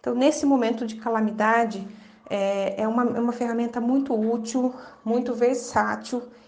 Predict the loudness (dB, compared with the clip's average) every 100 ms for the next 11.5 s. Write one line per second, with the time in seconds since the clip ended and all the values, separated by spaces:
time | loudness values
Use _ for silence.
0 | _ -6 0 2 4 2 0 -2 0 0
1 | 0 -2 0 0 -2 -2 -6 -4 -4 -2
2 | -2 -2 0 0 -4 -6 -4 -2 0 0
3 | 0 -2 -2 0 0 0 -4 -16 -20 -20
4 | -20 _ -6 -4 -6 -4 -4 -2 -2 -2
5 | 0 -2 0 0 0 -2 -4 -6 -4 -2
6 | 0 2 2 2 2 0 2 4 4 0
7 | -6 -8 -8 -8 -8 -6 -4 2 2 2
8 | 0 -4 -6 -6 -4 -4 -6 -4 -2 0
9 | 2 2 2 0 0 -2 -4 -8 -18 -20
10 | _ -2 0 0 -4 -6 -2 -2 0 -4
11 | -6 -8 -8 -8 -12